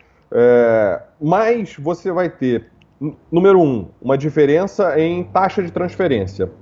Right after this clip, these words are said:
Uma vai transferir oitenta por cento, a outra vai transferir bastante ainda, por volta de setenta por cento. Só que, mais ainda, é, a capacidade de carga delas vai ser diferente.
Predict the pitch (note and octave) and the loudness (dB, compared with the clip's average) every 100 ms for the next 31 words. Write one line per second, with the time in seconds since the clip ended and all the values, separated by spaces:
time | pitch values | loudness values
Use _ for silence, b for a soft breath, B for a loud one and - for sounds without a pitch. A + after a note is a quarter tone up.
0 | - B2 C#3 C3 C3+ B2+ B2+ - A#2 B2 | -6 0 2 2 0 -2 -6 -6 -4 -4
1 | B2+ - - - - - _ _ - - | -6 -12 -20 -20 -20 -20 _ _ -6 0
2 | A2+ B2+ B2+ B2 C3 D3+ E3 E3+ E3+ E3+ | 0 2 0 -2 -6 -4 -2 2 0 2
3 | E3 D#3+ D#3+ D#3+ C#3+ D3 F3 - - D3+ | 2 2 0 -4 -4 -2 -4 -8 -2 0
4 | E3 - D3+ D3 B2+ C#3 D#3+ B B - | 0 2 2 2 -2 -2 -4 B B -6
5 | C3+ C3+ C#3 C#3 C#3+ C3+ C3+ - C#3 - | 0 2 2 0 -2 -4 -6 -6 -10 -6
6 | G2 E2 - - _ b b b b _ | -6 -6 -12 -20 _ b b b b _
7 | F#3 G3+ A3+ G#3+ - D#3+ G#3+ G#3+ G3+ D#3+ | 0 0 -2 -6 -4 -2 0 2 2 0
8 | D3 G#2+ G2 - _ _ - _ - B2 | 0 -2 -4 -10 _ _ -20 _ 2 4
9 | B2 B2 A#2+ A2+ - A#2 C3+ - A#3 A#3+ | 4 4 2 0 -2 -4 -2 0 -2 0
10 | A#3 A3+ - F3+ C#3 F#3+ G3+ F3+ D3+ - | -2 -2 -4 -4 -2 -2 -4 -8 -10 -6
11 | C3+ F3 D3 A#2 C3 E3+ B2 D3 D3 D#3+ | -4 -2 -2 0 2 2 0 -2 -2 -6
12 | D#3 F#3 C3+ A#2 A#2 | -4 -2 -2 -2 -8